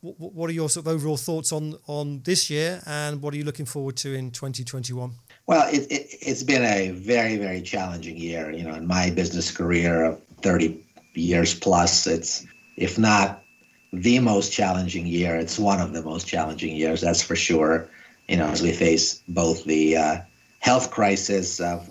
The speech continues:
Speaker 2: of, uh, incredible proportions as well as an economic, uh, crisis. Uh, having said that, I'm very pleased with how we've done in this, uh, very challenging environment. Uh, it was certainly not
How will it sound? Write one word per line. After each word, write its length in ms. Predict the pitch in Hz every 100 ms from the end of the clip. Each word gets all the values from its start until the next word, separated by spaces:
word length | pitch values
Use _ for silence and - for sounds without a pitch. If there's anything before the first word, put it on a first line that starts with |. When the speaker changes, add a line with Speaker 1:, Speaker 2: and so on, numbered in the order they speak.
| -
Speaker 2:
of, 320 | 85 82 82
uh, 340 | 78 80 80 - _ _ _ -
incredible 500 | 95 90 101 92 87
proportions 560 | 87 82 90 85 87 87
as 140 | 82
well 140 | 82
as 100 | 85
an 80 | 85
economic, 480 | 85 87 87 85 82 - 90
uh, 160 | 82
crisis. 720 | - 87 82 - - - - - - - - _
Uh, 200 | - 104
having 240 | 139 143 143
said 300 | - 160 139
that, 160 | 123
I'm 140 | 113 110
very 220 | 120 117
pleased 460 | - 117 117 107 98
with 160 | 92
how 260 | - 101 92
we've 320 | 95 104 98
done 300 | 110 110 123
in 220 | 104 101
this, 340 | 104 101 - -
uh, 340 | 95 95 90 87
very 240 | 101 98
challenging 500 | - 101 101 101 101
environment. 640 | 92 95 101 101 101 104
Uh, 60 | 92
it 120 | 87
was 140 | 90 -
certainly 300 | 95 92 90
not 420 | 98 98 92